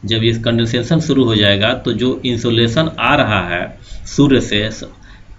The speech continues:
पृथ्वी के वायुमंडल में वो insolation नहीं आ पाएगा। और जब insolation नहीं आ पाएगा तो धीरे धीरे पृथ्वी क्या होती जाएगी, ठंडी होती जाएगी। जब धीरे धीरे पृथ्वी ठंडी होती जाएगी तो एक समय ऐसा आ जाएगा कि सारा जो,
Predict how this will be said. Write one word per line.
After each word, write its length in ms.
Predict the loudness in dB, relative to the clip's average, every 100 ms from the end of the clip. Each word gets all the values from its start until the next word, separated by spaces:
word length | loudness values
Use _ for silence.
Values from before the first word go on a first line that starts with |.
| -8
पृथ्वी 320 | -6 2 2
के 100 | 4
वायुमंडल 480 | 4 4 4 2 2
में 200 | 0 -2
वो 280 | -2 -4 -2
insolation 540 | -2 0 -2 0 -2
नहीं 260 | 0 0 2
आ 80 | 0
पाएगा। 580 | 2 0 0 -6 -10 -12 -16 -18 -16 -18 -20 -20 -20 -18 -14 -6
और 120 | -2
जब 160 | 0 2
insolation 500 | 2 2 2 2 2
नहीं 340 | 4 6 6
आ 100 | 4
पाएगा 540 | 2 2 2 0 -2
तो 600 | -4 -6 -4 0 0 -2 -8 -10 -4
धीरे 240 | 2 4
धीरे 200 | 4 0
पृथ्वी 340 | 0 -2 0
क्या 160 | 2 2
होती 300 | 4 2 0
जाएगी, 340 | 2 0 -2 -6 -2
ठंडी 260 | 2 4
होती 280 | 4 4 0
जाएगी। 320 | 0 -2 -2
जब 160 | -2 -2
धीरे 180 | 0 2
धीरे 140 | 2
पृथ्वी 260 | 0 -2 -2
ठंडी 340 | -2 -2 0
होती 240 | -2 -2
जाएगी 300 | 0 0 0
तो 200 | -2 -4
एक 80 | -6
समय 260 | -4 -4 -2
ऐसा 240 | -2 0 0
आ 160 | 2
जाएगा 280 | 2 0 -2
कि 120 | -4
सारा 300 | -6 -4 -4
जो, 320 | -4 -4 -6